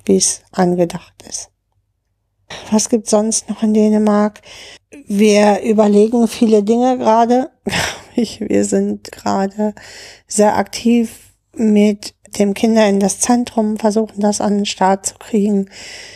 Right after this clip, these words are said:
in Deutschland. Haben jetzt mit mehreren Trägern auch Kontakt gehabt. Aufgrund der Beschränkungen in Deutschland ist es, ähm, noch sehr schwierig, dort zusammenzukommen,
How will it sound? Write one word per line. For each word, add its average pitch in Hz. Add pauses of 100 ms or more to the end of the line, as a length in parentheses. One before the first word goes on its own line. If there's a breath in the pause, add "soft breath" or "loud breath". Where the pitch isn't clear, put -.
(360 loud breath)
in 196
Deutschland. 262 (800)
Haben 202
jetzt 196
mit 202
mehreren 196 (560 loud breath)
Trägern 240
auch 202
Kontakt 202
gehabt. 196 (140)
Aufgrund 196
der 196
Beschränkungen 196
in 196
Deutschland 196
ist -
es, 196 (120)
ähm, 190
noch 190
sehr 196
schwierig, 254 (640 loud breath)
dort 196
zusammenzukommen, 185